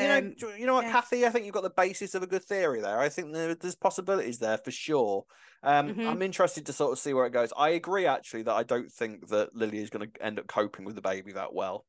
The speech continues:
Speaker 1: Even though she's got all the support around her, I think it's a very personal thing, isn't it? So
Speaker 2: Mm.
Speaker 1: I, yeah, it's interesting. I wouldn't, I do wonder
Speaker 2: The
Speaker 1: where that's gonna go.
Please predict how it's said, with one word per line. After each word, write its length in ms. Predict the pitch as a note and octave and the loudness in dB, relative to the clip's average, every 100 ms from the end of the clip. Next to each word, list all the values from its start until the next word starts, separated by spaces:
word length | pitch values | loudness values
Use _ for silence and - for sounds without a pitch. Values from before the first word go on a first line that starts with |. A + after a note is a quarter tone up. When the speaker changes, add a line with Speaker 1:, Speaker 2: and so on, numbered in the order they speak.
| - | -6
Speaker 1:
Even 240 | G#3 A3 | -2 0
though 100 | A3 | -2
she's 160 | G3+ - | -2 0
got 80 | E3+ | 2
all 140 | F3 | 2
the 80 | E3 | -2
support 420 | - E3 D#3+ A#2 | -4 -2 0 0
around 220 | A2 A2 | -4 -6
her, 60 | G#2+ | -6
I 40 | |
think 180 | A2 C3+ | -6 -10
it's 100 | A2 | -6
a 40 | |
very 180 | C3 C3+ | 0 0
personal 420 | C3 B2+ A#2 B2+ A#2+ | 2 2 2 -2 -6
thing, 300 | B2+ G#2 G2+ | -4 -4 -6
isn't 180 | G#2 | -12
it? 120 | F#2 - _ _ _ _ A3 | -12 -14 _ _ _ _ -8
So 340 | G#3+ B2+ A#2+ A#2 | 0 4 6 6
Speaker 2:
Mm. 100 | F2+ | 4
Speaker 1:
I, 120 | B2 | 4
yeah, 500 | A#2+ A#2+ A2+ A#2 A2+ | 2 -2 -2 0 2
it's 240 | G#2 B2+ | 0 -4
interesting. 500 | D#3 C3+ A#2+ - G#2+ | -10 -2 -2 -2 -4
I 120 | G#2+ A2+ | -6 -6
wouldn't, 260 | A#2 B2 | -6 -4
I 80 | A2 | -4
do 160 | C3 C3 | -2 -4
wonder 160 | A2 | -4
Speaker 2:
The 40 | G2+ | -2
Speaker 1:
where 60 | |
that's 160 | G#2 E2+ | -4 -6
gonna 160 | F#2+ G#2 | -8 -6
go. 180 | G#2 | -6